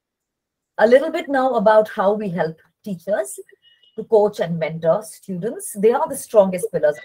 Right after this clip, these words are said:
the school ecosystem, and their overall development, um, you know, is key to the development of students. So just like for students, we have some innovative and high quality developmental activities and programs for them. Completing these would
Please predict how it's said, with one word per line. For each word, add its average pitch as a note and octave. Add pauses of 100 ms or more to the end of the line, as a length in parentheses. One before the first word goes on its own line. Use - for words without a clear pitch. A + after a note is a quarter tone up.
the E3
school D3+
ecosystem, F#3
and G#3+
their G3
overall F#3+
development, D#3+ (560)
um, D3+ (180)
you E3+
know, D#3+
is - (120)
key C4
to G#3+
the F3+
development D#3
of D#3
students. A#3+ (460)
So B3+
just E4+
like -
for E4
students, A#3+
we G#3
have G#3
some G3+
innovative G3+
and F#3+
high F3
quality F3
developmental E3+
activities E3+
and E3
programs D#3
for -
them. E3+ (840)
Completing C4
these A#3
would G#3